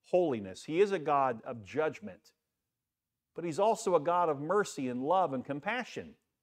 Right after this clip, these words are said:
And He never ceases to be a God of mercy, love, and compassion. He might not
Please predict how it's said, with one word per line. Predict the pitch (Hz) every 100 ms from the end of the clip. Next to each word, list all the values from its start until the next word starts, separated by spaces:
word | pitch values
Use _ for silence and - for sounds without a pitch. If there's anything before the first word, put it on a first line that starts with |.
| _ _ _ _ _ _ -
And | 170
He | 180
never | 180 220 226
ceases | 196 - 254 247 - 139 -
to | 139
be | 123 123 131
a | 117
God | 113 127 120
of | 107 104 - _ 131
mercy, | 135 131 127 117
love, | 123 123
and | 113 110
compassion. | 110 113 104 - 90 _ _ _
He | - 208
might | 196 185 190
not | 180 170